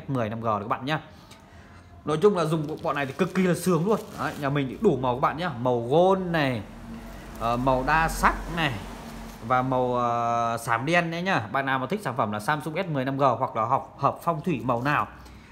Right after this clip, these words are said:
thì các bạn, à, đặt, à, nhanh tay đặt hàng cho mình là sớm nhất các bạn nhá. Đấy, đủ màu các bạn lựa chọn nhá. Đấy.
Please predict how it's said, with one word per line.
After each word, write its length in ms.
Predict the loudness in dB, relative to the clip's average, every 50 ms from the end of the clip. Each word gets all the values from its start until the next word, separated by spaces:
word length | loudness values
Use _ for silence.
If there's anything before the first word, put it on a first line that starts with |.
| -20 -12 -10
thì 100 | -6 -2
các 60 | 0
bạn, 200 | 0 0 0 -4 -6
à, 120 | -6 -2
đặt, 140 | -2 -2 -4 -4 -12 -14 -10
à, 120 | -6 -4 -4
nhanh 160 | -4 -2 -2
tay 120 | -2 -2
đặt 120 | -2 -2 0
hàng 160 | -2 -2 -2
cho 60 | -2
mình 120 | -2 -2
là 60 | -2 -2
sớm 220 | 0 0 2 2
nhất 160 | 2 0 0 0
các 60 | -2
bạn 140 | -2 -2 -2
nhá. 280 | -2 0 0 0 -2 -4 -10 -16 -18 -18
Đấy, 100 | -16 -16 -14 -4
đủ 140 | -4 -4 -2 0
màu 160 | 0 0 0 0
các 80 | -2
bạn 140 | -4 -4 -4
lựa 80 | -6 -4
chọn 220 | -2 -2 -2 0
nhá. 320 | 0 0 0 0 0 -2 -4 -8 -14 -18 -20 -18 -18 -18 -16 -16 -16 -16 -16 -16 -16 -16 -16 -16 -16 -16 -16 -16 -16 -16 -18 -18 -18 -12 -10
Đấy. 460 | -8 -6 -4 -2 -2 -2 -2 -2 -4